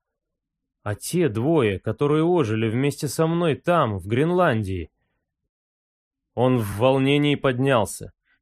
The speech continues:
Его неудержимо потянуло к этим неизвестным людям, которые вдруг стали ему так дороги. Они жили в одно время с Фредерикой и маленьким Самуэлем.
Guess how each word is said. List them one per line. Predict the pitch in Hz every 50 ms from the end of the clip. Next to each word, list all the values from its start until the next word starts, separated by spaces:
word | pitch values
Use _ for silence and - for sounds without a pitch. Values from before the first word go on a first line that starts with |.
| _ -
Его | 98 110 104 117 127
неудержимо | 135 139 131 127 143 131 113 107 131 165 165 156
потянуло | - - 143 - 151 156 151 160 180 170 156 139
к | - 147
этим | 123 127 143 143
неизвестным | 147 147 151 139 117 113 117 143 160 143 - - 156 156 151
людям, | 151 151 165 160 131 104 101 87 87
которые | - 98 95 - 127 127 135 131
вдруг | 113 110 131 143 165 135
стали | - - - - 160 160 151 156
ему | 156 156 151 143
так | 139 - 151 143 127 120
дороги. | 117 143 143 123 110 98 85 90 82 - _ _ _ _ _ _ _ _
Они | - 107 110 117 120
жили | 104 101 127 156 147 143
в | 127
одно | 139 139 131 143 151
время | 131 135 156 151 151 135
с | -
Фредерикой | - 143 151 139 143 147 156 170 151 110 - 110
и | 107
маленьким | 107 127 147 156 156 151 139 - 151 143
Самуэлем. | - - - 151 151 160 160 160 151 131 107 92 87 -